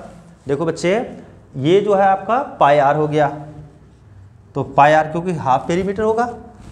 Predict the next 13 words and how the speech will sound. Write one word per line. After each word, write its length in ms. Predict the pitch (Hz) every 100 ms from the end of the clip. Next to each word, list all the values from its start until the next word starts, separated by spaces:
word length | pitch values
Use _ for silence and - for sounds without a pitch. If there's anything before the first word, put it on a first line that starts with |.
| -
अब 160 | 139 -
plus 640 | 156 170 156 - - - - - - - -
ये 240 | 123 190 240
देखो 260 | 202 143 110 156
perimeter 400 | 170 214 220 240
में 100 | 233
क्या 120 | 233
होता 220 | 156 127
है, 220 | 117 - - - -
sum 280 | - 175 208
of 180 | 233 226
all 240 | 208 240 262
sides 220 | 277